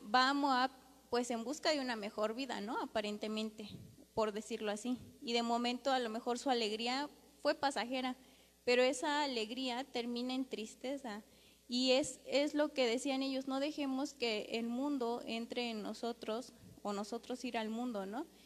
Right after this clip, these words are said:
Y no generar, eh, esos vínculos que al final de cuentas esas alegrías pasajeras terminarán en tristezas y generarán en nosotros algo ya más grande que es una amargura.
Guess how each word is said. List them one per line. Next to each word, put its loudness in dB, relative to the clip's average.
Y -6
no 2
generar, 0
eh, -2
esos 2
vínculos -2
que 0
al 2
final -2
de -2
cuentas -2
esas -2
alegrías -2
pasajeras -4
terminarán -2
en -4
tristezas -6
y -2
generarán 0
en -2
nosotros -4
algo 0
ya -4
más -4
grande -4
que -6
es -12
una -4
amargura. -8